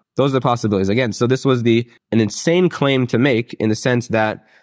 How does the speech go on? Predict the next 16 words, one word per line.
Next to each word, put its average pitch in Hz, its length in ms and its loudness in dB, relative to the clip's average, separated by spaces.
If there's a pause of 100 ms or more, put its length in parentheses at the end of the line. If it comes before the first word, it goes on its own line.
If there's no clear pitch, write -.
(160)
nobody 127 300 2
else 120 180 0
has 110 120 -4
done 92 200 -2
it. 143 260 -6 (400)
Not 135 140 2
only 143 160 2
has 120 80 2
nobody 123 180 2
else 110 160 0
done 120 280 0
it, 117 260 -4
but 123 140 2
it 123 40 2
actually 120 380 0
worked. 101 600 -2